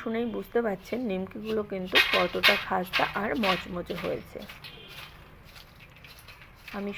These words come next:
সমস্ত নিমকিগুলো একটা প্লেটে নামিয়ে আপনাদেরকে দেখাচ্ছি। দেখুন, এখানে নিমকিগুলো হাতে একটু চাপ দিলেই কিন্তু খুব সুন্দর গুঁড়ো হয়ে যাচ্ছে। আর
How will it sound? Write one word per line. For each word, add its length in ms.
সমস্ত 360
নিমকিগুলো 560
একটা 200
প্লেটে 320
নামিয়ে 340
আপনাদেরকে 560
দেখাচ্ছি। 500
দেখুন, 260
এখানে 300
নিমকিগুলো 560
হাতে 360
একটু 180
চাপ 220
দিলেই 340
কিন্তু 240
খুব 120
সুন্দর 380
গুঁড়ো 280
হয়ে 240
যাচ্ছে। 360
আর 80